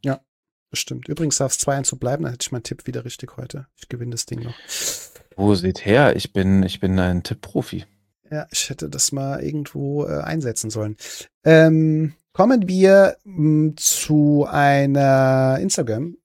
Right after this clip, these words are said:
Speaker 1: ähm, Post. Auch fand
Speaker 2: Mhm.
Speaker 1: ich spannend. Ich glaub, den hattest du rausgesucht. Und zwar ist das hier, äh, wenn ich das richtig verstanden habe, ähm, Sch-, Sportscards Nonsens. Kannst du dich an den Post erinnern?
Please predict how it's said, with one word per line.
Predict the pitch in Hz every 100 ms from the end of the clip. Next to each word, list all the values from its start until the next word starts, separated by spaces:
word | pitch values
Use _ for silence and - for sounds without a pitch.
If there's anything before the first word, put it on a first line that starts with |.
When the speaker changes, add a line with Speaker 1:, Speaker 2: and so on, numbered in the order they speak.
| -
Speaker 1:
ähm, | 127 123 120 120
Post. | - 135 175 - -
Auch | 147
fand | - 160
Speaker 2:
Mhm. |
Speaker 1:
ich | 139 143 -
spannend. | - 135
Ich |
glaub, | -
den | - 135
hattest | 123 -
du | 156
rausgesucht. | - - - 127 -
Und | 123
zwar | - 135 151 202 _ - - - -
ist | - 165 -
das | 135
hier, | - - 151 165 - - _ _ _ _
äh, | -
wenn | 139 139 135 135 131
ich | 131
das | - -
richtig | 202 - -
verstanden | - 117 - 120 120 110
habe, | 107 113 113 131 214 _ _ _ _ _ _ _ -
ähm, | 135 131 131 127 123 123 123 123 - _ _ _ _ _ _ -
Sch-, | - - -
Sportscards | - 147 170 - 156 156 -
Nonsens. | 131 135 123 107 -
Kannst | 160 160
du |
dich | 160
an | 151
den | 143
Post | - 156
erinnern? | - 160 214